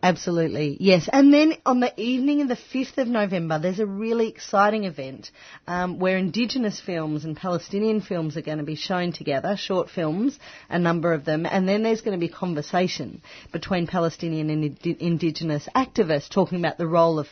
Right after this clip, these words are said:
film in solidarity movements. So that's on the fifth of November in the evening at Cinema Nova, which is the first side event, um, of the Black Palestine Solidarity Conference, which officially kicks off that next day.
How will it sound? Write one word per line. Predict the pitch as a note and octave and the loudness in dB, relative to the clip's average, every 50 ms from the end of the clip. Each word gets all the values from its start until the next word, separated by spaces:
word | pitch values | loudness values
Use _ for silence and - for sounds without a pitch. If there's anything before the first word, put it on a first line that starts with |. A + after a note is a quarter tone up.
| - - | -6 -4
film | F#3+ F3+ E3+ E3+ E3 D#3 | -2 -2 0 0 -2 -2
in | C#3+ C#3+ | -2 -4
solidarity | - - D#3+ D3+ C#3+ C#3 C#3+ C#3+ D3+ D#3 D3+ D3 | -4 -4 -4 -2 -2 -2 0 2 2 2 0 0
movements. | C#3+ C3+ C3+ C3+ - C#3+ B2+ - - - - - - - - - - - - | -4 -4 -6 -8 -10 -12 -14 -14 -16 -20 -20 -20 -20 -20 -18 -18 -18 -18 -4
So | - - G3 | 2 4 6
that's | G3 A3 A#3 A3+ - | 8 6 6 4 2
on | B3 G#3+ G#3 G3+ G3 F#3 E3+ - _ - | 0 0 2 0 0 -2 -4 -6 _ -4
the | F3+ E3+ D#3+ | -4 -4 -2
fifth | - - A3+ A3+ G#3 - | -2 -2 -2 -2 -2 -2
of | G#3+ F3 | -4 -4
November | E3 F3 D#3 D3+ C#3+ D3+ D3 D#3 G3 | -2 -2 -4 -2 -2 -4 -4 -4 -2
in | A#3+ C4 | -2 -2
the | G#3 E3+ D#3+ | -2 -2 -4
evening | D3 D#3 - F3 D#3+ F3+ A3 A#3+ A#3 - | -4 -6 -6 -8 -6 -6 -6 -8 -10 -8
at | - E3 D#3+ D3+ - _ - | -8 -6 -6 -8 -8 _ -12
Cinema | - - G3 F#3 F3 E3+ E3 | -8 -4 -2 0 0 0 2
Nova, | E3 D#3 D3+ D3+ C#3+ C#3+ D3+ F#3 F#3+ - - - - - | 2 2 2 2 2 0 0 -2 -4 -8 -16 -12 -2 2
which | F#3+ G3+ G3+ - | 2 2 2 2
is | G#3+ G3+ D#3 | 0 0 0
the | F3+ G3+ | 0 -2
first | - - - A3+ A3+ A#3+ B3 B3 - - - | -2 -2 0 2 4 4 4 2 2 -2 -12
side | - - - F3+ D#3+ D#3 D#3+ D#3+ | -10 -4 0 2 2 2 2 0
event, | D3+ - C3+ C3 C3+ D#3 E3+ - - _ - | -4 -6 -6 -6 -6 -8 -10 -12 -14 _ -6
um, | E3+ E3 D#3+ D#3+ E3 D#3+ - - | -2 -2 0 0 -2 -2 -2 -2
of | E3+ D#3+ C#3+ | -2 -2 -2
the | D#3+ D#3 | -4 -4
Black | - F3+ F#3 F3 - - - | -2 0 2 2 0 0 -6
Palestine | - - E3+ F#3 F3+ E3 - - D#3+ D3+ D3+ D3+ | -10 -6 -4 -2 -2 -4 -4 -2 -2 0 0 -2
Solidarity | D3+ - - E3 D#3+ D#3 D#3+ D#3 E3 F3 F3+ E3+ | -2 -2 -2 -2 0 2 4 4 4 4 2 0
Conference, | D3+ - - C#3 - - - C#3+ A#2+ - - - | -4 -6 -8 -10 -10 -10 -12 -12 -12 -12 -14 -12
which | - - - - | -12 -10 -8 -8
officially | E3+ - - F3+ D#3+ - - D#3 D3+ | -8 -8 -6 -8 -8 -6 -6 -8 -8
kicks | D3 - - D#3+ - - - | -8 -6 -8 -10 -8 -8 -8
off | C3+ C#3 - - | -8 -8 -6 -6
that | - C3+ - - | -6 -6 -6 -6
next | D3 C#3+ - _ - | -8 -10 -10 _ -12
day. | - E3 D#3+ D3+ C#3+ D#3 - | -10 -8 -8 -8 -8 -12 -14